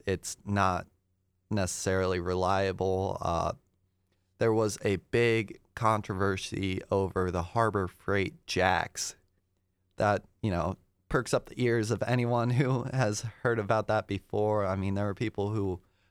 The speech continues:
will absolutely not get under a single thing if it's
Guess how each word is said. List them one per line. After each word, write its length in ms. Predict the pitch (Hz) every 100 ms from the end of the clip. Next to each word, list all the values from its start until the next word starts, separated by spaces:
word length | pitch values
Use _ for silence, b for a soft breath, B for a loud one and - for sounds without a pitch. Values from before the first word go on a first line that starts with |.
| _
will 280 | 104 101 - 107
absolutely 680 | 117 107 - 110 104 104
not 480 | 98 98 104 104 -
get 200 | 104 95 -
under 340 | 107 101 95 98
a 80 |
single 420 | 98 - 104 101 98
thing 300 | 90 90 87
if 140 | 90 92
it's 200 | -